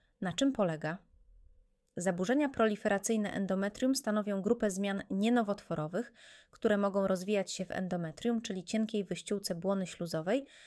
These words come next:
wyściełającej jamę macicy. W przypadku takich nieprawidłowości proces namnażania komórek endometrium jest nieuporządkowany i może prowadzić do przerostu endometrium, stanu charakteryzującego się nadmiernym pogrubieniem błony śluzowej macicy.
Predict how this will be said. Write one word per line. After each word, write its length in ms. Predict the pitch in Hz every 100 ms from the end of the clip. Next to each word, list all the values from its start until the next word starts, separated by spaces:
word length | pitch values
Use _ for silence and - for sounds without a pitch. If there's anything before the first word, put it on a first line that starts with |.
| - _
wyściełającej 920 | 226 285 - 214 196 202 190 202 - 180
jamę 240 | 180 175
macicy. 560 | 170 165 175 170 - 170 _ - - - _ _ _
W 140 | - -
przypadku 480 | - 208 269 - 233
takich 320 | 220 202 -
nieprawidłowości 960 | 196 196 185 180 175 226 269 - 170 165 - - _
proces 360 | 254 320 381 285
namnażania 540 | 247 226 208 240 233
komórek 380 | 226 202 196 196
endometrium 680 | 190 185 208 247 202 196 -
jest 360 | - 196 190 214
nieuporządkowany 1000 | 269 330 247 220 202 - 170 156 190 285 - - - 208
i 80 |
może 220 | 226 302 330
prowadzić 500 | 254 208 220 240 202
do 100 | 202
przerostu 460 | - 185 180 -
endometrium, 720 | - 175 170 160 - 160 175 - _ _ _ _ _ _ _ _ _
stanu 340 | - 311 311
charakteryzującego 960 | 247 233 208 - 202 190 190 185 247 226
się 120 | 220
nadmiernym 540 | 190 175 196 240 226 220
pogrubieniem 600 | 220 180 175 180 175 170
błony 280 | 175 233 226
śluzowej 460 | - 170 170 170
macicy. 500 | 165 165 - - 160